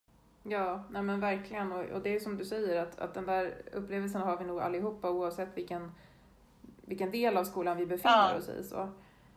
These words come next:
Speaker 1: Eh, vi har ju startat lite nätverksmöten på federationen nu just för att lyfta hur mår de olika grupperna
Speaker 2: Ja.
Speaker 1: i skolan. Så, och det, det märker vi ju att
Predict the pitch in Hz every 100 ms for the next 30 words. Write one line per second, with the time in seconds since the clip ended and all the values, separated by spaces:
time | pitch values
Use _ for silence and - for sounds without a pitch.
0 | - - - - - 196 196 214 220 233
1 | 214 208 190 196 208 180 - 185 190 240
2 | 240 226 196 180 185 175 170 175 - 233
3 | 190 165 165 165 175 175 - 170 170 180
4 | 175 - 220 196 185 214 220 185 175 170
5 | 165 170 170 165 170 170 - 220 208 180
6 | 170 165 156 170 - 160 170 175 170 160
7 | 190 196 196 220 202 180 175 180